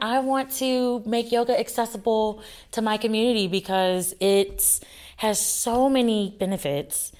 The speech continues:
and it's so expensive to go to a yoga class in Seattle." Mm-hmm. And, like, I don't know any, and then when you go, you're the only Black person there. And then, so anyway, I, I think if I look back at all the various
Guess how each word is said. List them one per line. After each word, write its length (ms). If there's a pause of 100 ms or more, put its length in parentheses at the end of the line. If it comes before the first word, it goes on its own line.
(300)
and 180
it's 280
so 300
expensive 560
to 60
go 160
to 140
a 40
yoga 240
class 680 (100)
in 140
Seattle." 720
Mm-hmm. 500
And, 760
like, 140
I 120
don't 120
know 100
any, 260
and 160
then 140
when 100
you 140
go, 260
you're 120
the 160
only 180
Black 240
person 300
there. 420
And 140
then, 360 (420)
so 540
anyway, 360
I, 500 (480)
I 100
think 260
if 80
I 80
look 240
back 180
at 200
all 280
the 200
various 540